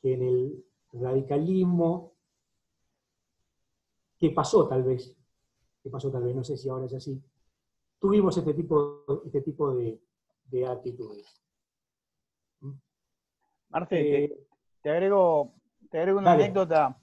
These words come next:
Speaker 2: eh, sumado a lo que decís. Acá en el barrio hay un historiador que es el foro de,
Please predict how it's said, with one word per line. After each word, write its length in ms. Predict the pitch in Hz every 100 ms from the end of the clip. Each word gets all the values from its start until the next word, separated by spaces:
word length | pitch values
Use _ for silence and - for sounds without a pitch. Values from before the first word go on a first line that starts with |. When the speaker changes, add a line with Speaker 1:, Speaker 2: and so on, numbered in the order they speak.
| - 156
Speaker 2:
eh, 440 | 156 151 139 135
sumado 240 | 160 170 180
a 20 |
lo 120 | 165
que 80 | 151
decís. 420 | 151 143 202 185 -
Acá 340 | 151 151 190
en 100 | 185
el 100 | 185
barrio 640 | 202 202 190 185 175 170
hay 140 | 175 180
un 80 |
historiador 520 | 170 - 160 180 196 165
que 80 |
es 80 | 147
el 100 | 160
foro 340 | - 175 170 156
de, 360 | 143 131 123